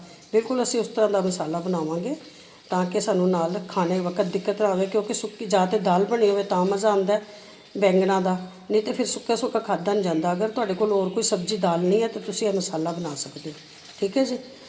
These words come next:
ਹੁਣ ਮੈਂ ਇਹਨੂੰ ਸਾਰਿਆਂ ਨੂੰ ਗ੍ਰਾਈਂਡ ਕਰ ਲਿਆ, ਚੌਪ ਕਰ ਲਿਆ, ਅਦਰਕ, ਲਸਣ ਤੇ ਟਮਾਟਰ ਨੂੰ। ਤੇ ਹੁਣ ਅਸੀਂ ਬੈਂਗਣਾਂ ਦੀ ਇੰਤਜ਼ਾਰ ਕਰਦੇ ਹਾਂ।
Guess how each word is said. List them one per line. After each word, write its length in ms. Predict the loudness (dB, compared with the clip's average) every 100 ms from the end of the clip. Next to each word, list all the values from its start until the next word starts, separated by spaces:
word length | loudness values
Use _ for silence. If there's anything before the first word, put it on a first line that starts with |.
| -6 0
ਹੁਣ 120 | 2
ਮੈਂ 160 | 2
ਇਹਨੂੰ 200 | 0 -2 -6 -10 -6
ਸਾਰਿਆਂ 340 | 0 2 2
ਨੂੰ 120 | 0 0
ਗ੍ਰਾਈਂਡ 280 | 0 0 0
ਕਰ 160 | 0
ਲਿਆ, 160 | 0 -2
ਚੌਪ 340 | -2 -4 -4 -4
ਕਰ 120 | -2
ਲਿਆ, 220 | -2 -4 -8 -16 -8 -6
ਅਦਰਕ, 360 | -2 -2 0
ਲਸਣ 420 | 0 -2 0 -2
ਤੇ 100 | 0
ਟਮਾਟਰ 480 | -2 -2 -2 -4 -4
ਨੂੰ। 160 | -2 -4 -6 -12 -14 -8 -2
ਤੇ 80 |
ਹੁਣ 240 | 2 2 2
ਅਸੀਂ 200 | 0 0
ਬੈਂਗਣਾਂ 420 | 0 0 0 0
ਦੀ 120 | 0
ਇੰਤਜ਼ਾਰ 520 | 0 0 -2 -2 -2
ਕਰਦੇ 340 | -4 -6 -2
ਹਾਂ। 100 | -2